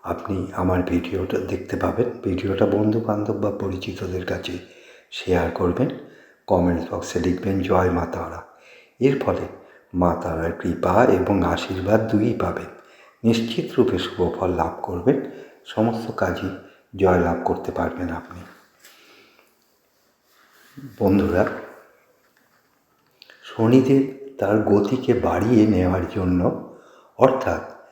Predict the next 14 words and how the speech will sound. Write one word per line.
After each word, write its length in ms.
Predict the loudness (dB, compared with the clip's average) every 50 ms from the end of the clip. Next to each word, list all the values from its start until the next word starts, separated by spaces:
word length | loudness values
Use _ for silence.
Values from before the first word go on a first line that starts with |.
| _ _ _ _ -2
মার্গী 560 | 2 4 6 8 8 8 6 6 4 2 2
হবার 360 | 4 4 6 6 6 4 2 2
ফলে 360 | -2 -4 -4 0 0 0 0 0 -2 -10 -14 -20 -20 -20 _ _ _ _
খুবই 440 | -2 0 2 2 4 2 0 0 0 2
বড় 280 | 2 6 8 8 8 6
জয় 340 | 6 4 4 6 6 6 6
পাবেন। 340 | 6 6 6 4 0 -2 -6 -10 -14 -18 -20 -20 -20 _ _ _ _ _ _ _ _ _ _ _ _ _ _ _ -14 -2 2
গত 560 | 4 4 4 4 6 6 6 6 6 2 -4 -2 4
পনেরোই 420 | 6 6 8 8 8 6 6 6 4
নভেম্বর 840 | 4 2 2 4 4 4 4 4 4 4 4 2 2 0 -4 -12 -18 -20 -20 _ _ _ _ _ _ _
শনি 380 | -16 -6 0 2 4 6 6 6
মহারাজ 600 | 6 6 4 4 6 6 6 8 6 4 2 0 -6 -10 -14 -16 -18 -20 -20 -20 _ _ _ _ _ _ _ _ _ _ _ _ _ _ _ _ _ _ -2
মার্গী 580 | 2 4 6 6 8 6 4 2 0 0 2
হয়েছেন 500 | 4 6 6 4 4 2 0 -2 -2 -2